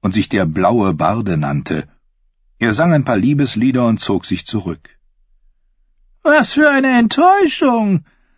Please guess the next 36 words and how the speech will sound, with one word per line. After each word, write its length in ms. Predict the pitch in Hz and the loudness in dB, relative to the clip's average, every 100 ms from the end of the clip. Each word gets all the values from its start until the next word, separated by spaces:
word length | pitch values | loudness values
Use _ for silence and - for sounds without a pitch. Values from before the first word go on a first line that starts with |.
| _ | _
beklagte 480 | - - 85 78 80 | -6 -2 -2 -2 -2
sich 200 | 73 - | -4 -2
Lady 200 | 80 80 | -2 0
Olenna 360 | 78 78 82 80 | 0 0 0 0
laut. 340 | 80 78 - - _ _ _ _ _ - | 0 -2 -8 -20 _ _ _ _ _ -2
»Ich 220 | 247 - | 0 0
hatte 220 | 269 302 | 2 2
so 200 | 247 294 | 4 4
gehofft, 600 | 285 277 254 294 - - _ _ - | 4 4 4 2 -4 -18 _ _ -2
er 200 | 262 226 | 2 4
würde 260 | 247 254 | 4 4
der 220 | 247 262 | 4 4
Regen 380 | 214 285 277 262 | 4 4 4 2
von 180 | 226 285 | 2 2
Castamere 720 | 240 240 - 226 247 320 392 | 2 0 2 2 4 4 2
zum 240 | - 349 | 2 2
Besten 500 | 262 226 - - 247 | 4 2 -2 -4 0
geben.« 520 | 233 220 202 214 175 - _ _ _ _ _ _ _ _ _ _ _ _ _ _ _ - - - | 0 0 0 2 0 -4 _ _ _ _ _ _ _ _ _ _ _ _ _ _ _ -20 -20 -6
Wann 200 | 98 123 | -2 0
immer 300 | 151 175 156 | 2 2 2
Cersei 500 | 113 95 98 - 135 | 0 0 0 0 -2
zu 160 | - 107 | -2 -2
dem 180 | 95 | 0
alten 420 | - 90 104 95 90 | -2 -4 -2 -2 0
Weib 220 | 101 - | -2 -2
hinüberschaute, 840 | 90 90 113 107 107 95 95 87 - _ _ _ | -2 0 0 -2 -2 -2 0 -2 -4 _ _ _
tauchte 360 | - 117 - 104 | -6 -6 -4 -4
das 200 | 98 - | -4 -4
Gesicht 380 | 82 98 110 | -4 -4 -4
von 160 | - 92 85 | -4 -2 0
Maggie 300 | 101 104 104 | 0 0 -2
dem 200 | 90 82 | -2 -4
Frosch 360 | 71 - 117 - | -6 -8 -8 -8
vor 200 | 78 76 | -10 -8
ihr 220 | 73 - | -6 -6
auf, 280 | 82 - | -8 -10